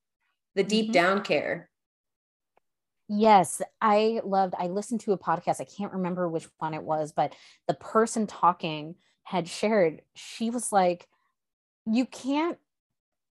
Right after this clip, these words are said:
Speaker 2: do," oh, it was my own podcast, talking with Delcy Sandoval, the, uh, uh, host of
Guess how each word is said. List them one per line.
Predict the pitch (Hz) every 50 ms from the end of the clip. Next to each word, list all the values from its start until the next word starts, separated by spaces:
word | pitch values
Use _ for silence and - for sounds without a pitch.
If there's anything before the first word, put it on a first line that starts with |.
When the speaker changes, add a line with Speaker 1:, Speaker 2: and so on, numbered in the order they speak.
| _ _ _ _ _ _ _ _
Speaker 2:
do," | - 220 226 - -
oh, | - 302 330 294 - - - -
it | -
was | 220 240 220
my | 233 233 214
own | - 220 254 262
podcast, | 247 - 190 160 - - - 143 139 147 - - -
talking | - 214 - 233 202
with | 180 175 170 - -
Delcy | - 180 220 226 - 233 208 190 190
Sandoval, | - - 208 180 185 185 180 170 165 156 151 170 165 190 254 254 208 180 180 190 208 - - - - _ _ _ _ -
the, | 190 185 185 185 185 180 175
uh, | 170 170 160 - - _ _ _ - -
uh, | 165 156 147
host | - - 214 214 240 - -
of | - 175 170 165 160 156 151